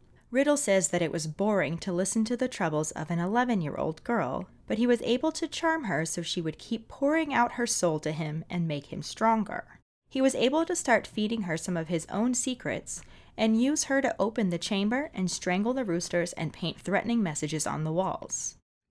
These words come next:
She also set the serpent on the petrified victims. Harry doesn't want to believe it, and Riddle continues on,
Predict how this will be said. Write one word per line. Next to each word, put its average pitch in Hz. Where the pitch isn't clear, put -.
She 262
also 240
set 220
the 240
serpent 226
on 185
the 180
petrified 151
victims. -
Harry 254
doesn't 302
want 220
to 220
believe 240
it, -
and 175
Riddle 196
continues 214
on, 160